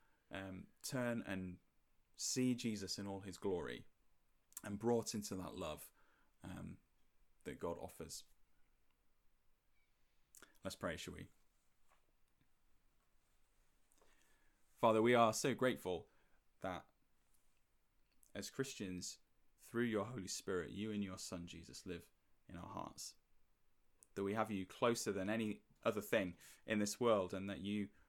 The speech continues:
want to strengthen us by your Spirit, and you want to reveal more of yourself and your love to us. Lord, help us to express our love to you and to Jesus by greater and greater obedience.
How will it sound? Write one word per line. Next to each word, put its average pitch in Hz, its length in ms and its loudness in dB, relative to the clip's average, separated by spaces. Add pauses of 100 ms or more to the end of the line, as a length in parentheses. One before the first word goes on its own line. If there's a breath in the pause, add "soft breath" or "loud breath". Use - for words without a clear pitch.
(160 soft breath)
want 98 180 0
to - 60 -4
strengthen 123 440 0
us 131 160 0
by 123 160 -2
your 120 120 -4
Spirit, 123 420 -2
and 113 80 -6
you 107 80 -4
want 113 100 -2
to 107 60 -2
reveal 110 320 0
more 104 220 0
of 104 120 -6
yourself 113 600 0
and 98 100 -6
your 92 180 -8
love - 220 -10
to - 140 -12
us. - 260 -10 (1700)
Lord, 110 200 4
help 131 280 0
us 117 260 -2 (160)
to 92 240 -4 (420)
express - 440 -6
our 104 220 0
love 98 320 -4
to 95 80 -8
you 92 320 -6 (440)
and 98 100 -8
to - 140 -12
Jesus - 640 -6 (680)
by 92 200 -2
greater 107 520 -2
and 95 160 -6
greater 98 400 -4
obedience. 92 720 -6